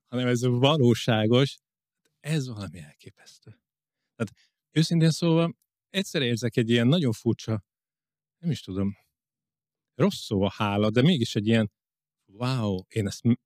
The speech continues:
én ezt így élőben nézhetem, tehát én ebbe a korban élek, meg egy iszonyatos, öm, riadalmat, hogy ugye hányszor tettük fel magunknak a kérdést,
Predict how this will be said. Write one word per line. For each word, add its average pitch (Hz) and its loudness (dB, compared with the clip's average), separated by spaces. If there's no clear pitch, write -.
én 110 -6
ezt - -4
így 117 -2
élőben 123 2
nézhetem, 110 0
tehát 110 0
én 117 0
ebbe 120 -2
a 101 0
korban 110 2
élek, 123 0
meg 117 0
egy 110 0
iszonyatos, 98 -6
öm, 95 -4
riadalmat, 98 0
hogy 107 -6
ugye 104 -2
hányszor 120 -2
tettük - -8
fel 110 0
magunknak 101 -2
a 104 -2
kérdést, 98 -4